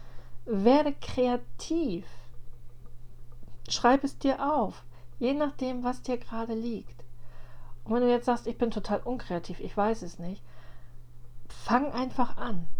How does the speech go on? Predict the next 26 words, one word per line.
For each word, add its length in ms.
Nimm 220
dir 140
Zeitschriften, 960
druck 360
dir 360
auf 180
Pinterest 720
oder 560
Google 360
oder 240
irgendwas 580
Bilder 440
aus, 260
die, 360
äh, 400
deine 220
Lebensvision 760
widerspiegeln, 800
wo 440
dein 260
Herz 460
dich 220
hintreibt. 760
Und 300
mach 240
dir 400